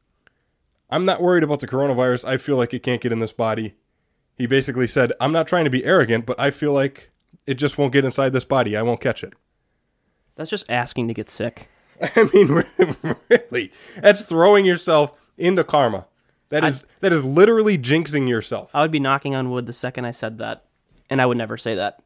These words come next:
Speaker 1: I mean, <laughs> I mean, come on. Even if you, like, even if you believe in the coronavirus or you don't, you know, there's two sides to it. To come out and just say it,
Speaker 2: Yeah.
Speaker 1: I mean, as a superstitious person in myself,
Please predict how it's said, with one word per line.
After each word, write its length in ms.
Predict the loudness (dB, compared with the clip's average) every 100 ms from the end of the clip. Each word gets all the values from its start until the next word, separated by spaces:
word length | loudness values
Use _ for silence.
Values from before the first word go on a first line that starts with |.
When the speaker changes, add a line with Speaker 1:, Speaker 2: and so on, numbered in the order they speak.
| -4
Speaker 1:
I 100 | -2
mean, 920 | -2 -2 0 0 2 2 2 -6 -6 -10 _
<laughs> 400 | -12 -10 -8 -4
I 80 | -4
mean, 340 | -2 -2 -4 -8 _ _ _ _
come 280 | -4 -4 0
on. 340 | 2 2 0 -4
Even 280 | -2 0
if 160 | -2 -2
you, 100 | 0
like, 180 | 0 -2 -12 _
even 460 | -14 -12 -8 -6 -6
if 100 | -4
you 60 | -6
believe 440 | -4 -2 0 0
in 60 | -2
the 80 |
coronavirus 640 | -4 -2 -2 0 -2 -2 -4
or 40 |
you 100 | -6
don't, 260 | -4 -6 -6 _ _
you 80 | -8
know, 60 |
there's 160 | -6 -6
two 140 | -6
sides 400 | -4 -6 -8 -8 -16
to 120 | -20
it. 80 | _ _ _ _ _ _ _ _ _ _ _ _ _ _ -20 -20 _
To 80 | -6
come 240 | -2 0 2
out 140 | 0
and 80 | 0
just 240 | -4 -4
say 200 | -2 0
it, 160 | 0 -4
Speaker 2:
Yeah. 340 | -8 -6 -6 -4
Speaker 1:
I 100 | 0
mean, 160 | 0 0
as 100 | -2
a 80 |
superstitious 800 | -6 -4 -4 -2 -4 -2 -2 -2
person 420 | -2 -2 0 -4 -4
in 160 | -2
myself, 720 | 0 -2 -2 2 2 2 -6